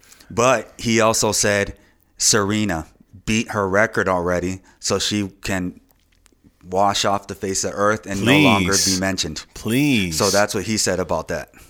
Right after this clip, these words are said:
Speaker 2: Thank you. McEnroe was taking the words out of my mouth, man.
Speaker 1: Yeah.
Speaker 2: Thank you.
Speaker 1: He brought it on the Coco Gauff comment, and he
Speaker 2: Mm.
Speaker 1: brought it there. And he does that stuff, but normally he's more subtle about it. I'm
Speaker 2: Yeah.
Speaker 1: surprised he all of a sudden he just, bam,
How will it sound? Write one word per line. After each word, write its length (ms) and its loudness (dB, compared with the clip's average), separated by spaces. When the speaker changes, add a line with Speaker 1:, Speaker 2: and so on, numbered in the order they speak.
Speaker 2:
Thank 340 -2
you. 240 -8
McEnroe 360 4
was 100 2
taking 220 2
the 60 2
words 280 2
out 100 4
of 60 0
my 100 -2
mouth, 460 -2
man. 340 -2
Speaker 1:
Yeah. 240 2
Speaker 2:
Thank 480 -8
you. 300 -12
Speaker 1:
He 160 0
brought 320 2
it 200 -4
on 160 2
the 120 -2
Coco 360 0
Gauff 320 0
comment, 480 -2
and 160 -6
he 80 -4
Speaker 2:
Mm. 60 -6
Speaker 1:
brought 240 2
it 160 -4
there. 260 -2
And 180 -4
he 100 0
does 300 0
that 200 0
stuff, 340 -2
but 160 0
normally 440 0
he's 200 -2
more 180 0
subtle 460 0
about 340 -2
it. 120 -12
I'm 100 2
Speaker 2:
Yeah. 80 4
Speaker 1:
surprised 360 2
he 80 -4
all 140 0
of 80 -4
a 60 -2
sudden 220 -2
he 80 -8
just, 220 -10
bam, 340 -8